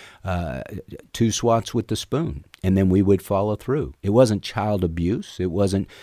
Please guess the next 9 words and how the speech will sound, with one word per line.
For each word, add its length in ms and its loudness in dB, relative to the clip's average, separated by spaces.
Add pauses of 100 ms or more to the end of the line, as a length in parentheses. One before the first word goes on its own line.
(160)
uh, 140 -2
done 400 2
in, 280 2
in 580 -4
raging 500 0
anger. 460 -4
It 140 -4
was 200 -6
done 440 -4